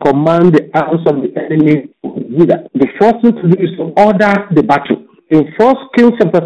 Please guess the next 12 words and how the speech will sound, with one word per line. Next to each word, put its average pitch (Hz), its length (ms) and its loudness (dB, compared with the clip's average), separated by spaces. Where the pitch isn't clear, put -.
twenty, 185 640 0
verse 143 260 0
fourteen. 139 540 -2
First 220 340 0
Kings 214 240 4
chapter 165 240 0
twenty, 190 280 2
verse 165 280 -2
thirteen. - 460 0
And 214 120 4
behold, 240 680 4
there 233 160 4